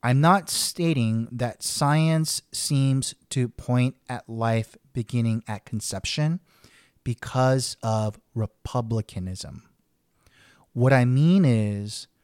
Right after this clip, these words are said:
when you see how human beings are formed in the womb, there's an immensely strong medical case, biological case, physiological case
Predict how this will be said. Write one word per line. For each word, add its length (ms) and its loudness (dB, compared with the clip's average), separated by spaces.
when 220 2
you 140 4
see 380 0
how 200 0
human 440 0
beings 440 0
are 160 -4
formed 720 0
in 160 -4
the 80 -4
womb, 480 -4
there's 440 2
an 180 2
immensely 840 4
strong 840 0
medical 840 0
case, 500 -14
biological 1160 0
case, 500 -16
physiological 1080 2
case 600 -14